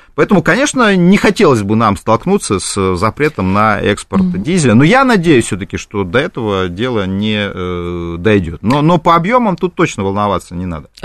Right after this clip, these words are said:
Speaker 2: Приходила, кстати, статистика, вот буквально восьмого числа нефтегазовые доходы федерального бюджета в первом квартале двадцать четвёртого года выросли почти на восемьдесят процентов, а не нефтегазовые, а, подросли на сорок три целых две десятых. Но нас интересует именно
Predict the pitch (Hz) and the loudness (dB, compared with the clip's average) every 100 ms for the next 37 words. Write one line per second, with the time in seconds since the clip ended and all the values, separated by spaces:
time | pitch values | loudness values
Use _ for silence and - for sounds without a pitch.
0 | 196 - 208 - 233 240 220 175 - 170 | -8 0 0 2 0 2 2 0 -2 -2
1 | 160 - 175 220 - 202 156 139 143 160 | -2 -2 0 -2 -2 -4 -2 -4 -4 -6
2 | - 156 147 151 175 170 156 - 180 214 | 0 0 0 0 2 2 0 -2 2 4
3 | 226 175 160 170 160 151 147 156 - 156 | 2 0 0 2 2 0 0 0 0 -2
4 | 147 147 160 156 156 147 156 175 226 - | -2 -2 0 2 0 0 0 2 0 -4
5 | - 180 156 151 160 165 156 151 151 - | 0 2 2 -2 -2 0 -2 -2 -6 -8
6 | - 151 147 147 185 190 165 - _ - | -10 -10 -6 -4 0 0 -2 -10 _ -2
7 | 175 180 160 147 143 - 170 160 156 165 | 0 0 -4 -6 -6 -4 0 2 2 2
8 | 170 - 139 131 - - 151 - 233 247 | 0 0 -6 -8 -10 -4 -4 -2 -2 0
9 | 180 151 156 165 208 269 233 - 165 160 | -2 0 2 4 6 4 2 -2 0 0
10 | 151 143 143 - - - - 156 151 151 | 0 -2 -4 -12 -20 -20 -8 -2 -2 -2
11 | 160 156 202 185 156 165 160 - 160 - | -2 0 2 2 2 -2 -4 -6 -6 -2
12 | 190 156 156 147 156 143 - 165 180 208 | 0 2 0 0 -2 -4 -4 0 2 2
13 | 190 170 165 196 190 165 165 160 | 2 0 0 -2 0 0 2 2